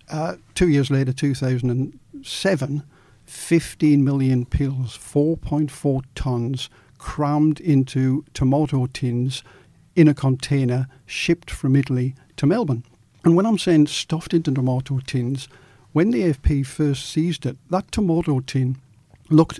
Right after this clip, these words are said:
exactly like the type of big tomato tins that do get imported to Melbourne that all the Italian restaurants use. They were perfectly sealed, which obviously means the Calabrian Mafia in Italy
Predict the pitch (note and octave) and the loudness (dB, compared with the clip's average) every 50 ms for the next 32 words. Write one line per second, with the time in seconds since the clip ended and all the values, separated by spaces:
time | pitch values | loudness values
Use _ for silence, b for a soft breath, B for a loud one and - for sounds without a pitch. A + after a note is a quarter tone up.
0 | - - D#3 C#3+ C3 C3 B2 D3+ F3+ F3 - - F3 D3+ C#3+ C3+ B2+ - - C3+ | -8 -4 -4 -2 -2 -2 -2 -2 -4 -2 0 0 2 2 2 0 -2 -2 -6 -4
1 | - - C#3 C#3 C3+ C#3 A#2+ G#2+ - D3+ C#3 D3 C#3+ - - C#3+ C#3+ B2+ C3 C3+ | -2 -2 -4 -2 -2 -6 -6 -2 2 2 2 2 0 -2 -2 0 0 0 0 0
2 | C3 A#2 - - C#3 C3 B2 B2 A#2+ A#2 - B B B B - C3+ G#2+ G2+ - | -2 -2 -2 -2 0 0 0 0 -2 -4 -8 B B B B -4 -4 -4 0 2
3 | C#3 E3 F3+ - D#3+ C#3 C3 B2 - C#3+ B2 B2+ - A#2 - A#2 A#2 B2 B2+ B2+ | 2 2 2 2 0 0 0 0 0 -2 -2 -2 -4 -4 -4 -4 -2 -2 -2 0
4 | C3 B2+ C3+ C3 C3+ B B B - C3 B2+ C3 C3+ B2+ C3 C3+ D3 - - D#3 | 0 0 0 0 -2 B B B -2 0 2 2 2 2 2 0 0 -2 -6 -8
5 | C3+ - C#3+ B2+ B2+ B2 B2 D3+ G#3 - - - A3 E3+ D3 - - C#3 B2 A#2+ | -4 -2 -2 -2 0 0 0 -2 -2 -4 -6 -4 -2 -2 -2 0 0 0 0 0
6 | A#2+ - B B B B - C#3+ C3 C3+ - - - D3+ F3 F3+ - G3 F#3 - | -2 -6 B B B B 2 2 2 2 0 -2 -2 -2 -2 -2 -2 -4 -8 -6
7 | - E3+ - - - - F#3+ C#3+ C3+ D3 D3+ B3+ G#3 - b b b b D#3 - | -6 -6 -6 -4 -2 0 2 2 2 2 -2 -4 -6 -12 b b b b 0 0
8 | - - A3 A#3+ C#4 A#3+ - - F3+ C#3+ C#3 D3+ D3+ C3 B2+ B2+ C#3 C#3+ - - | 0 -4 -2 -2 -2 -2 0 2 4 6 8 8 8 6 6 2 0 -2 -4 -10
9 | - - C#3+ C#3 D#3 F3 G3+ A3+ G3+ E3+ C3 C3+ C#3 C3+ - - C3+ B2+ B2+ C3 | -8 -6 -6 -6 -6 -6 -6 -2 0 0 2 2 0 -2 -2 -4 -2 -2 -2 -4
10 | C3 b b b b b b b b - F3 D#3 C#3 C3 B2+ B2 - - _ _ | -6 b b b b b b b b 0 2 4 4 4 4 2 0 -2 _ _
11 | - - D#3 D#3+ - D#3+ C3 C3 B2+ B2 A#2+ | 2 2 2 4 4 2 2 2 0 0 -2